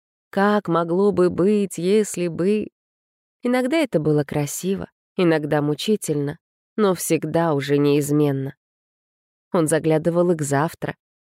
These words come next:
многоликому и пугливому. Завтра то надевала маску надежды, то костюм тревоги, то доспехи ожиданий.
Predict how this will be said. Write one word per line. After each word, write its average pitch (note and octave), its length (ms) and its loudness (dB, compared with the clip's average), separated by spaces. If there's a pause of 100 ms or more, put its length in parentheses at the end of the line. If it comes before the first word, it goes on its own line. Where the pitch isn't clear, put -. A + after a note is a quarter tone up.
(140)
многоликому D#3+ 880 2
и D3 60 2
пугливому. D#3 680 0 (500)
Завтра A#3+ 360 -2
то A3+ 100 0
надевала F#3 480 2
маску F#3 380 0
надежды, D#3+ 640 -2 (260)
то G3+ 120 0
костюм D3+ 440 0
тревоги, C#3+ 600 0
то C#3 200 -2
доспехи D3+ 520 -2
ожиданий. D3 680 0